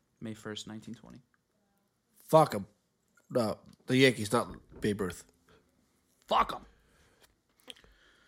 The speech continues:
Speaker 1: Uh, so a little bit of a little bit of sports, uh, history for you guys. Uh, we had a, we had a good time. This was a great day one.
Speaker 2: I'm sorry, I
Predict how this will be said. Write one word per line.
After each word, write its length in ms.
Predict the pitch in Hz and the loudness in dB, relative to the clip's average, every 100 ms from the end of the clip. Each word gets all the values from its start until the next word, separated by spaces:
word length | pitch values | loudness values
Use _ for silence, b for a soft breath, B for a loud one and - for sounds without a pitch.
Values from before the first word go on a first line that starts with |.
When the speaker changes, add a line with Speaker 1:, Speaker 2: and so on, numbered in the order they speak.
| b b - | b b -4
Speaker 1:
Uh, 280 | 131 131 139 | 0 0 0
so 480 | - 175 196 208 - _ - _ _ - - B B - | 0 6 6 4 0 _ -20 _ _ -20 -20 B B -14
a 40 | 403 | -4
little 180 | 294 220 | 0 2
bit 120 | 196 | 4
of 280 | 175 165 - | 6 4 0
a 40 | |
little 160 | 226 208 | -6 -4
bit 120 | 202 | -2
of 160 | 190 | -2
sports, 380 | 180 202 196 - | -2 -2 -2 0
uh, 120 | 202 | 0
history 280 | 190 190 202 | 0 -2 -4
for 140 | 185 190 | -4 -4
you 100 | 190 | -2
guys. 380 | 190 196 - 170 | -4 -4 -6 -2
Uh, 280 | 143 131 135 | -2 -2 -4
we 140 | 180 | -2
had 180 | 226 240 | 0 0
a, 140 | 156 - - | 0 -4 -12
we 100 | 190 | -4
had 120 | 240 175 | 0 0
a 60 | |
good 200 | 120 147 | 2 -2
time. 380 | - 156 120 104 - - | 2 2 2 -2 -8 -2
This 180 | 190 262 | 0 2
was 160 | 208 | 2
a 40 | 139 | 2
great 420 | 131 139 151 131 | 2 2 2 0
day 180 | 131 123 | -2 0
one. 380 | 123 123 95 - - - | 0 -2 -4 -12 -20 -4
Speaker 2:
I'm 180 | 110 113 | -2 0
sorry, 460 | - 117 214 208 | 2 4 4 2
I 180 | - 208 | 0 -2